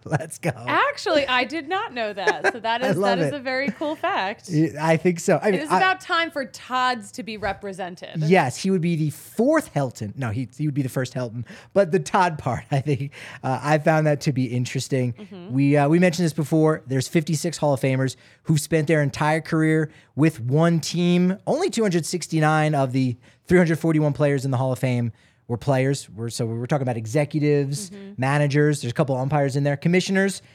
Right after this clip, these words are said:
Speaker 1: Every commissioner is in the Hall of Fame. So whether you like it or
Speaker 2: Oh.
Speaker 1: not,
Speaker 2: Hmm.
Speaker 1: I'm not saying this just to you, Susie. This is for everybody.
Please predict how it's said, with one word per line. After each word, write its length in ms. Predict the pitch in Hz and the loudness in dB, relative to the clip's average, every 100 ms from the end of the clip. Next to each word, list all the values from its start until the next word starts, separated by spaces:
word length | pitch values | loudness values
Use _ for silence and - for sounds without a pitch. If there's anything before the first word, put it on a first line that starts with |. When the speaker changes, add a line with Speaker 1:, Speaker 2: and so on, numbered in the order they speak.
| _ _ _ | _ _ _
Speaker 1:
Every 180 | 170 185 | 0 2
commissioner 640 | 180 170 160 151 127 117 - | 4 4 2 0 -2 -2 -4
is 220 | 127 107 | -6 -2
in 80 | 123 | -2
the 80 | 120 | 0
Hall 140 | 123 | -2
of 60 | 120 | -2
Fame. 280 | 123 113 104 | -2 -2 -4
So 340 | 117 107 101 - _ | -6 -6 -8 -14 _
whether 200 | 123 127 | -4 0
you 100 | 202 | 2
like 240 | 240 277 | 4 4
it 60 | 294 | 2
or 60 | 277 | 2
Speaker 2:
Oh. 20 | |
Speaker 1:
not, 400 | 330 285 220 196 _ _ | 4 4 2 0 _ _
Speaker 2:
Hmm. 120 | 359 277 - _ | -12 -12 -12 _
Speaker 1:
I'm 120 | 120 | -4
not 160 | 127 143 | -2 0
saying 180 | 190 196 | 0 0
this 120 | 190 | 0
just 180 | 196 185 | -2 -4
to 80 | 202 | -4
you, 100 | 196 | -4
Susie. 280 | - 120 120 | -4 -4 -4
This 80 | 123 | -4
is 60 | |
for 120 | - | -2
everybody. 480 | 156 147 120 110 110 | 0 0 -2 -4 -6